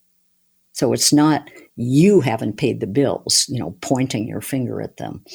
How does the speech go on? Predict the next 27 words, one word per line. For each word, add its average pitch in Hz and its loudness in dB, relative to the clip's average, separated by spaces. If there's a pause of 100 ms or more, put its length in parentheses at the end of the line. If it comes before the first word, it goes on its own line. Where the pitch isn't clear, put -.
(360)
but, 127 -2 (180)
"The 127 -2
bills 165 2
haven't 165 0
been 131 -2
paid. - -4 (320)
There's 147 2
a 165 2
new 156 2
dent 156 2
in 160 -2
the - -6
car. - -10 (280)
The 151 2
kitchen 143 2
is 123 2
a 113 -2
mess." - -2 (240)
You 160 0
just 196 2
describe 151 0
the 123 -2
situation 160 0
that 170 0
you're 143 2
upset 139 0
about. - -10